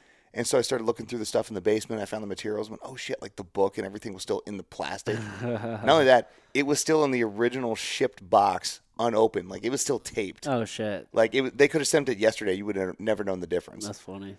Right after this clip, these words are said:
Speaker 1: And so I opened it up. I got my login out. I'm like, "Is this still good?" I'm emailing support. They're like, "Yeah, we just reset your password. You're all set."
Speaker 2: Oh,
Speaker 1: So
Speaker 2: nice.
Speaker 1: went through, banged it out, and then, uh, I've been loading people into that software, and it's great because <clears throat> it's through Precision Nutrition, which I love their philosophy. It's very habit-based. It's not like, "Okay, eat this, eat not that."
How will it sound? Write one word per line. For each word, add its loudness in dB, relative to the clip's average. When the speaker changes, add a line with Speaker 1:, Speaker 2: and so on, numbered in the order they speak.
Speaker 1:
And -6
so 2
I 6
opened 4
it -2
up. 6
I 0
got -2
my -4
login 0
out. 0
I'm -12
like, -10
"Is -18
this -12
still -4
good?" 2
I'm -2
emailing -4
support. -8
They're -6
like, -10
"Yeah, -2
we -6
just -10
reset -6
your -8
password. -8
You're -8
all -10
set." -8
Speaker 2:
Oh, 0
Speaker 1:
So 6
Speaker 2:
nice. -10
Speaker 1:
went 4
through, 4
banged 4
it -2
out, 4
and -2
then, 0
uh, -2
I've 0
been -2
loading 2
people -8
into -6
that -6
software, 0
and -4
it's -10
great -4
because -4
<clears throat> -2
it's 2
through 0
Precision -2
Nutrition, -4
which 0
I 2
love 6
their 2
philosophy. 0
It's -6
very 0
habit-based. -4
It's -8
not -2
like, -4
"Okay, -6
eat -10
this, 4
eat -12
not -4
that." -2